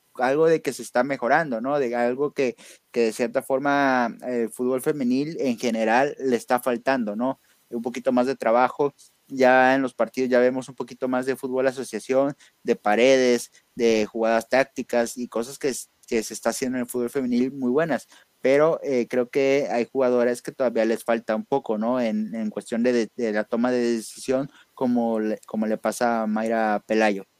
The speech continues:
Eh, eh, lo de, creo que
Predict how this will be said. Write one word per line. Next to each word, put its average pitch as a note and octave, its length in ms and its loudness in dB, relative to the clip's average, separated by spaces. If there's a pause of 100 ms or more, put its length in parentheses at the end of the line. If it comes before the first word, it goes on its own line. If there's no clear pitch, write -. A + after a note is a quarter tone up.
(600)
Eh, B2 460 6 (100)
eh, B2+ 360 2
lo C3+ 180 4
de, B2+ 640 2 (400)
creo D#3 220 2
que F#3+ 400 4